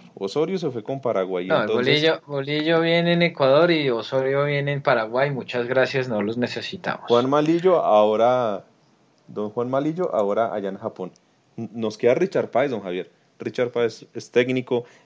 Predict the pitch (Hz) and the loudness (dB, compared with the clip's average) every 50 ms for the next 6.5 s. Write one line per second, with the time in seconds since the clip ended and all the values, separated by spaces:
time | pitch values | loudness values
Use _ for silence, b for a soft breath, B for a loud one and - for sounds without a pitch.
0 | b b - 117 107 98 - - 90 85 85 - 117 120 120 117 113 107 107 - | b b -14 -10 -10 -10 -8 -6 -6 -6 -6 -4 0 0 2 2 0 -2 -4 -6
1 | 101 92 87 82 82 - 92 90 90 90 90 95 92 87 80 80 78 - 110 120 | -8 -8 -8 -8 -10 -12 -12 -10 -10 -8 -6 -6 -6 -6 -8 -8 -4 -2 -2 0
2 | 123 104 67 101 107 120 117 117 - 90 82 85 82 87 - 160 147 98 90 90 | 0 -2 -6 -6 -4 -6 -6 -6 -6 -4 -4 -2 0 2 2 0 0 0 -2 0
3 | 92 92 98 101 101 90 - - 101 107 110 110 104 92 90 87 98 104 101 101 | 0 0 0 0 -2 -4 -4 -2 -2 0 0 -2 -2 -4 -6 -6 -6 -6 -6 -8
4 | 98 95 95 95 92 110 92 90 87 87 82 78 80 95 110 120 127 123 127 - | -8 -8 -10 -10 -10 -10 -10 -10 -12 -12 -14 -12 -8 -6 -4 -4 -4 -6 -10 -12
5 | _ _ b b b b b b b b b - 98 95 92 85 95 92 92 104 | _ _ b b b b b b b b b -4 -4 -2 -2 -2 -4 -6 -6 -6
6 | 101 98 90 87 95 104 120 127 - - | -6 -6 -4 -4 -4 -4 -4 -6 -8 -12